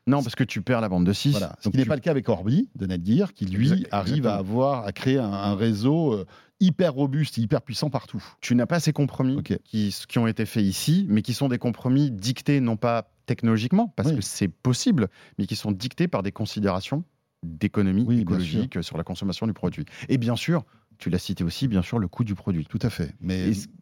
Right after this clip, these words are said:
Speaker 1: ce qui est le, le, ce qui est le plus important pour moi, c'est d'avoir, pour les gens qui sont
Speaker 2: Hmm.
Speaker 1: dans ce besoin d'étendre réellement, parce qu'ils ont des duplex, des, des triplex, des étages,
Speaker 2: Hmm.
Speaker 1: et des vraies problématiques,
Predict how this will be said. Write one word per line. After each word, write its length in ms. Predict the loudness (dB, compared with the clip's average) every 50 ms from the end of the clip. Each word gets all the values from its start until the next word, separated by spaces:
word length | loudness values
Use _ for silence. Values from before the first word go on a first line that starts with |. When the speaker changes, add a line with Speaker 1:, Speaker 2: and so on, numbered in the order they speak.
| _ _ -18 -12
Speaker 1:
ce 100 | -10 -8
qui 140 | 0 2 2
est 20 | 2
le, 260 | 4 4 4 4 4
le, 240 | 4 4 2 2 0
ce 120 | -2 -2
qui 100 | 0 0
est 20 |
le 60 | 0 0
plus 260 | 0 0 2 4 4
important 340 | 2 0 0 -2 -2 -2 -2
pour 160 | 0 2 2
moi, 160 | 2 2 2
c'est 220 | 0 0 0 2
d'avoir, 380 | 2 4 4 2 2 0 0 -2 -8 _ _ _ _ _ _ _ -10
pour 180 | -8 -2 2 4
les 140 | 4 4 4
gens 260 | 4 2 0 0 -2
qui 160 | -6 -4 -2
sont 160 | 0 0 2
Speaker 2:
Hmm. 40 | 2
Speaker 1:
dans 100 | 0 0
ce 160 | 0 -2 -2
besoin 720 | 0 0 2 2 4 4 4 4 2 2 2 2 0 0 -2
d'étendre 720 | -4 -2 0 0 -2 -2 _ -2 -2 -2 -2 -4 -6 -6
réellement, 760 | -4 -4 -2 -2 0 0 0 2 4 4 4 4 4 2 0 -4 -10 -20 -18 -10
parce 160 | -8 -8 -8 -4
qu'ils 180 | -4 -2 0
ont 40 | 0
des 100 | 0 0
duplex, 320 | -2 -2 -2 -2 -2 -2
des, 120 | -2 -6 -8 -10 -14 -16 -12
des 160 | -8 -8 -8
triplex, 480 | -6 -6 -6 -4 0 0 0 0 -2 -2
des 280 | -2 -2 0 2 2
étages, 420 | 0 2 0 0 0 0 -2 -2 -4
Speaker 2:
Hmm. 240 | -2 0 0 0 0
Speaker 1:
et 20 | 0
des 120 | 0 2
vraies 280 | 2 2 2 4 2 0
problématiques, 720 | 0 0 -2 0 2 2 0 0 2 0 -2 -2 -4